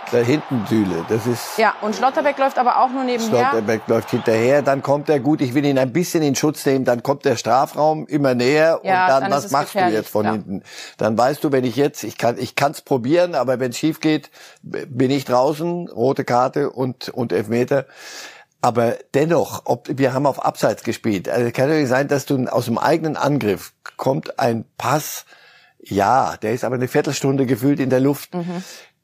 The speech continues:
Speaker 1: Das musst du dann doch schon anders verteidigen und nicht an Schlotterbeck festmachen, nicht nur auf ihm rum, aber der hatte in der ersten Halbzeit auch Wackler.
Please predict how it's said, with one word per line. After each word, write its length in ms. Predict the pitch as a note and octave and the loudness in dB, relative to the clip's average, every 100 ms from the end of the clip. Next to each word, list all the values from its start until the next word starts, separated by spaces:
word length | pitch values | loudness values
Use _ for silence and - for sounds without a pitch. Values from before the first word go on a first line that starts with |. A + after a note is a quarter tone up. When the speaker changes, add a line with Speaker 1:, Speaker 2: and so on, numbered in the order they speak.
| _ - | _ -2
Speaker 1:
Das 280 | D3+ - C3+ | 0 0 0
musst 360 | D3+ D#3+ - | 0 0 0
du 100 | D#3+ | 0
dann 280 | D#3 B2 G#2 | 2 0 2
doch 240 | C#3 C3+ | 0 0
schon 260 | - C#3 C3+ - | -2 0 -2 -2
anders 400 | A#2+ A#2+ A#2 - | 0 0 -2 -2
verteidigen 800 | A#2+ A2 A2 A2+ F#2+ D#2 C2+ - - | -4 0 0 2 -2 -6 -12 -12 -6
und 260 | G#2 G2 _ - B2+ | -6 -6 _ -20 -4
nicht 320 | B2 C3+ - | -2 0 0
an 100 | A2 | 0
Schlotterbeck 560 | - A2+ G#2+ G2+ G2 - | 0 0 0 0 -2 -2
festmachen, 460 | F#2+ - F#2 F2 | -4 -2 -4 0
nicht 180 | B2+ A#2 | 0 2
nur 140 | B2 | 2
auf 100 | A2 | 0
ihm 480 | E2 A#2 G#2 - - | -2 -2 -4 -8 -14
rum, 220 | - F2+ F2+ | -6 -4 -2
aber 160 | G#2 | 0
der 120 | G2+ | 2
hatte 140 | A2+ A#2+ | 2 0
in 60 | |
der 120 | A2 A2 | 2 2
ersten 200 | A2+ A2 | 2 -2
Halbzeit 340 | G#2 G#2 - | 0 -2 -2
auch 200 | G2+ G#2 | -4 -2
Wackler. 320 | E2+ - - | -4 -4 -12